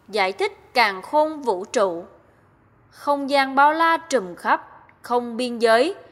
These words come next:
trong đó chứa hai phần. Một là Phật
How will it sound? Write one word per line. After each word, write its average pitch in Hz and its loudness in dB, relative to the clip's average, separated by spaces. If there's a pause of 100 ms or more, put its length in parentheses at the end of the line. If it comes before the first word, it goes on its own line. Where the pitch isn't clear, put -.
(380)
trong 233 -2
đó 226 6
chứa 277 -6
hai 330 0
phần. 196 2 (680)
Một 202 -4 (240)
là 220 2
Phật 208 -6